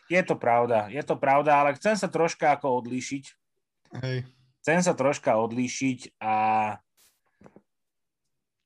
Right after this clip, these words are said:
Speaker 1: vieš čo, ja tam, ja tam buchnem Karlaftisa. No, oni pôjdu ponaháňať tých quarterbackov, lebo podľa mňa,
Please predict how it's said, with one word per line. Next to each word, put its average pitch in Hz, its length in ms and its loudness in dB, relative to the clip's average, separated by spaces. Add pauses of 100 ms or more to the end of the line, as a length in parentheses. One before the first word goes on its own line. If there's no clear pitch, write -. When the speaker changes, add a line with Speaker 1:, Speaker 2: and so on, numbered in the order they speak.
(140)
Speaker 1:
vieš 160 280 -2
čo, - 40 4
ja 160 80 6
tam, 160 240 2
ja 156 160 2
tam 156 200 -2
buchnem 120 360 -6
Karlaftisa. 107 720 -4 (200)
No, 123 120 -8
oni 151 160 -4
pôjdu 156 320 2
ponaháňať 110 520 -2
tých 92 160 -18
quarterbackov, 95 560 -8
lebo 127 240 0
podľa 147 280 -2
mňa, 139 200 0